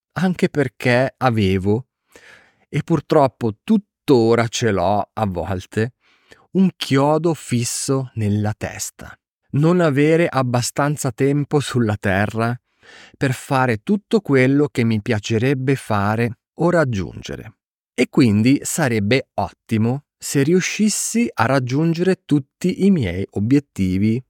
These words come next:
velocemente. Ma più ci pensavo e più mi rendevo conto che non ha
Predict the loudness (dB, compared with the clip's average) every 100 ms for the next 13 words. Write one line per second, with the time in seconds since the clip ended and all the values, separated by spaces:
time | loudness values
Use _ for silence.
0 | _ _ -6 -4 -2 2 2 0 -6 -12
1 | -14 _ _ _ _ _ -20 -20 -8 -4
2 | -4 -6 0 2 2 0 0 0 -2 -4
3 | -6 -6 -6 -8 -8 _ _ _ _ _
4 | -4 -4 -2 0 2 4 2 2 4 2
5 | 4 2 0 0 -2 -2 -6 -6 -4 -4
6 | _ -20 -20 -20 _ -2 0 2 0 0
7 | 2 2 2